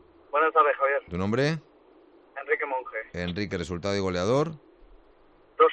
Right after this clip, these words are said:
Speaker 1: uno.
Speaker 2: ¿Sí?
Speaker 1: Marroca. Marroca.
Speaker 2: Roca. Dime.
Speaker 1: Eh, poca cosa, porque lo que no entiendo es una, una cosa.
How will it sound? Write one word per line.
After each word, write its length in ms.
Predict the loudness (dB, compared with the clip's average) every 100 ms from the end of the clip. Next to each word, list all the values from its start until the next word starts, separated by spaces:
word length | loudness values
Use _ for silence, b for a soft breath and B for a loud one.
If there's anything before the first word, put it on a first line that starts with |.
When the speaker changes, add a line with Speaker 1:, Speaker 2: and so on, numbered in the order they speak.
| 2
Speaker 1:
uno. 380 | 0 2 0 -2 -18 _
Speaker 2:
¿Sí? 340 | -6 -2 -2 -2 -10 -20 2
Speaker 1:
Marroca. 480 | 6 6 4 0 -4 -8 _ -2
Marroca. 420 | 4 6 6 4 -2
Speaker 2:
Roca. 120 | -4 -18 -20 -20 -16
Dime. 360 | -4 -2 -2 -4 _ -20 -20 _ _ _ _ _ -20 b b b b _ -20 _ _ -20 -12 B B B B B B -20 -16
Speaker 1:
Eh, 180 | -8 -8 0
poca 240 | 4 6
cosa, 240 | 6 6 4 4
porque 1160 | 4 2 2 4 6 8 8 8 8 8 6 2 -4 2
lo 100 | 4
que 100 | 6
no 80 | 4
entiendo 280 | 4 6 6
es 120 | 6
una, 220 | 4 4
una 240 | 6 4 4
cosa. 300 | 2 2